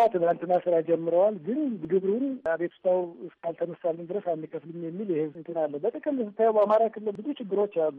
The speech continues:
ግን እንደ ማየት ግብር መክፈል የዜግነት ግዴታ ነው፣ እናውቃለን። ግን ፍትሀዊ አይደለም ነው። ለምሳሌ ወልደ መናኸሪያ የሚባል አንድ አካባቢ አለ፣ አርከበ ሱቅ የሚባል እነዚህ ኮንቴይነሮች አሉ። እዛ አካባቢ ላይ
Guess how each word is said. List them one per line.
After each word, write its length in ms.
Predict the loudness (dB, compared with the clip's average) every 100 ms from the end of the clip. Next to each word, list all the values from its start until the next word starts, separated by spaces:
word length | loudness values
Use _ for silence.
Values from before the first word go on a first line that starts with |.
| -4
ግን 180 | 0 4
እንደ 200 | 4 4 6
ማየት 380 | 6 6 4 4
ግብር 240 | 2 2
መክፈል 400 | 4 2 4 4 6 4
የዜግነት 560 | 4 4 2 4 0 2
ግዴታ 320 | 0 2 4 2
ነው፣ 160 | 2
እናውቃለን። 560 | -2 0 0 -2 -10 -14
ግን 200 | -6 -6 -6 _ 0
ፍትሀዊ 500 | 2 4 6 8 8
አይደለም 520 | 8 6 2 0 0 -2 -6 -8 -8
ነው። 140 | -10 -14 -18 -2
ለምሳሌ 460 | 0 0 4 4 6 6 6
ወልደ 280 | 6 2 2 4 2 0
መናኸሪያ 400 | 0 4 6 8
የሚባል 400 | 6 4 4 6 8 6 8
አንድ 240 | 4 2 0
አካባቢ 440 | 2 4 4 4
አለ፣ 180 | 2 0 -8 -4 -2
አርከበ 320 | 2 4 4 4
ሱቅ 160 | 2 -6
የሚባል 380 | -6 0 2 2
እነዚህ 320 | 2 0 2
ኮንቴይነሮች 640 | 0 6 6 6 2 0 0
አሉ። 180 | 0 -4 -16 _
እዛ 160 | -4 2
አካባቢ 400 | 2 4 4 4 4
ላይ 160 | 2